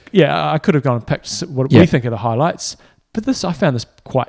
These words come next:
Speaker 1: entertaining. So the first show that came up, and we're gonna put an interview in shortly, is episode
Speaker 2: Well, why don't we do each one and then we'll,
Speaker 1: Okay,
Speaker 2: okay,
Speaker 1: talk
Speaker 2: so
Speaker 1: about
Speaker 2: you tell me and then we'll put the interview in.
Speaker 1: Episode one hundred forty-two.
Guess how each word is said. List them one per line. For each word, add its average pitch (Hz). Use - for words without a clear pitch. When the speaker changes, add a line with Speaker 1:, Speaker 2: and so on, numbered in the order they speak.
Speaker 1:
entertaining. 156
So -
the 139
first 233
show 180
that -
came 131
up, -
and 135
we're 131
gonna 131
put 143
an 147
interview 123
in 113
shortly, 131
is 131
episode -
Speaker 2:
Well, 156
why 185
don't 214
we 214
do 175
each -
one 123
and 135
then 135
we'll, 123
Speaker 1:
Okay, 123
Speaker 2:
okay, 120
Speaker 1:
talk -
Speaker 2:
so 139
Speaker 1:
about 139
Speaker 2:
you 151
tell 147
me 135
and 135
then 131
we'll 123
put -
the 131
interview 101
in. 101
Speaker 1:
Episode 170
one 208
hundred 165
forty-two. 127